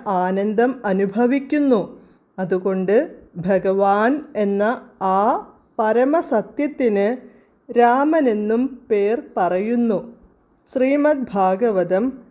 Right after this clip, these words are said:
അഞ്ച് അമ്പത്തിയൊന്ന് ഈ വിധം പ്രസ്താവിക്കുന്നു. നായം ദേഹോ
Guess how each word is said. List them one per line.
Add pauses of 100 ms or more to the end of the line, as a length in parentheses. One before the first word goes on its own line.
(440)
അഞ്ച് (200)
അമ്പത്തിയൊന്ന് (1040)
ഈ
വിധം (260)
പ്രസ്താവിക്കുന്നു. (800)
നായം
ദേഹോ